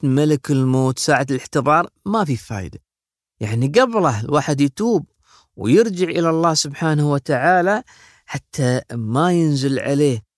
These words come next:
أو تنزل عليه هذه العقوبة من الله سبحانه وتعالى. هو الحق من ربك، ياكم من ربكم، وحي أوحاه الله إلى النبي صلى الله عليه وسلم،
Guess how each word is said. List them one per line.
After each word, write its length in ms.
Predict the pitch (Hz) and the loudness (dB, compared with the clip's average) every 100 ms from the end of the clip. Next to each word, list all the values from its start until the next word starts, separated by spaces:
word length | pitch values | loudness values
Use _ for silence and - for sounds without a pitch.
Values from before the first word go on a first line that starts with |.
| _ 107 | _ -2
أو 100 | 120 | 0
تنزل 400 | - 143 135 110 | 2 0 0 0
عليه 360 | 135 135 120 | 0 0 0
هذه 220 | 131 127 123 | 0 0 0
العقوبة 760 | 101 110 - 143 127 127 117 - _ - | -2 -4 -2 -2 0 0 -2 -8 _ -6
من 200 | 117 123 | 0 2
الله 300 | 127 123 127 | 2 2 0
سبحانه 540 | 120 110 113 120 113 113 | -2 -6 -4 -2 0 -2
وتعالى. 720 | 110 117 101 107 98 85 85 120 | -2 -4 -2 -2 -2 -4 -6 -6
هو 340 | 110 151 165 | 0 4 4
الحق 480 | 160 - - 233 - _ _ - - _ _ _ _ 123 | 2 0 0 0 -2 _ _ -12 -12 _ _ _ _ -2
من 220 | 127 135 | 2 2
ربك، 640 | 214 175 123 113 - - | 2 0 -2 -4 -4 -12
ياكم 520 | 104 113 156 165 - 139 | -4 0 0 0 -2 0
من 240 | 123 120 | 0 0
ربكم، 600 | 147 180 - 175 131 101 - _ - _ - | -2 -4 -4 0 0 -2 -14 _ -20 _ -6
وحي 600 | 92 156 - 190 147 - _ - | 0 0 2 2 2 0 _ -6
أوحاه 560 | 101 - 147 175 147 | -6 -2 0 2 0
الله 460 | 127 104 131 175 113 - _ - _ - | -4 -2 0 0 -2 -8 _ -20 _ -2
إلى 200 | 127 123 | 0 2
النبي 580 | 120 117 113 156 165 - | 2 2 2 2 2 -2
صلى 280 | - 131 123 | -6 -2 0
الله 480 | 120 123 147 151 135 | 0 2 2 0 -2
عليه 420 | 117 123 156 147 135 | 0 0 2 2 0
وسلم، 800 | 123 - 151 190 180 147 117 | 0 0 0 2 2 0 -2